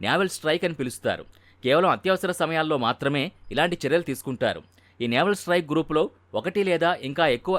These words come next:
ఎయిర్‌క్రాఫ్ట్ క్యారియర్స్ ఉంటాయి. డిస్ట్రాయర్స్, క్రూజ్ షిప్స్, కొన్ని కొన్ని సమయాల్లో సప్లయర్ షిప్స్, అండర్‌గ్రౌండ్ సబ్‌మెరైన్స్ నేవల్ స్ట్రైక్ గ్రూప్‌లో భాగం చేసి రెడీగా ఉంచుతారు.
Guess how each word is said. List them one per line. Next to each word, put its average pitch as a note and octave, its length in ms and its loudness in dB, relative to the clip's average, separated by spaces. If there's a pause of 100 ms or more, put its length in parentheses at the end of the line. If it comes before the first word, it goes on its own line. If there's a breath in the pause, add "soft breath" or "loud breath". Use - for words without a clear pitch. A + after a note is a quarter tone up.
ఎయిర్‌క్రాఫ్ట్ E3+ 500 0
క్యారియర్స్ C#3+ 420 -2
ఉంటాయి. G#2+ 300 -4 (220)
డిస్ట్రాయర్స్, C#3+ 560 0 (180)
క్రూజ్ D#3+ 260 -2
షిప్స్, E3+ 260 -4 (200)
కొన్ని D3+ 180 -2
కొన్ని D#3+ 180 -2
సమయాల్లో D3+ 520 0 (200)
సప్లయర్ D#3+ 420 2
షిప్స్, F3 300 -4 (300 soft breath)
అండర్‌గ్రౌండ్ E3 500 2
సబ్‌మెరైన్స్ D3+ 540 0 (200)
నేవల్ D#3+ 260 2
స్ట్రైక్ D3+ 320 -2
గ్రూప్‌లో E3+ 340 0
భాగం C#3 280 0
చేసి C#3+ 320 -2 (220)
రెడీగా F3 320 0
ఉంచుతారు. A2 500 -2